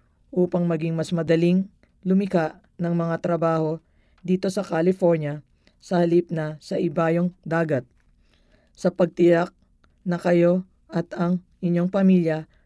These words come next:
ay makakapili ng edukasyon at pangangalagang pangkalusugan na tama para sa inyo. At tinutulungan natin ang mga tunay na nangangailangan. Ikinararangal ko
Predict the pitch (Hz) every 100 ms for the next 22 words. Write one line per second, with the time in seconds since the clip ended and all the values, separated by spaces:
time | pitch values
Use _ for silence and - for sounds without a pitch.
0 | _ - 175 165 165 160 175 165 185 185
1 | 202 294 _ _ _ _ - 175 175 165
2 | 175 170 - 170 185 185 _ _ - 175
3 | 170 180 175 170 165 165 170 175 190 190
4 | 185 175 190 190 196 180 160 151 160 _
5 | _ _ - 180 180 185 180 170 175 -
6 | - _ _ 180 170 175 190 165 165 139
7 | - _ _ _ _ _ - 175 - 180
8 | 175 180 170 170 165 165 170 - 180 175
9 | 165 156 - 170 170 175 165 160 156 156
10 | 165 151 156 147 127 127 _ _ _ _
11 | _ _ _ _ - - 185 175 175 165
12 | 165 165 160 160 170 175 190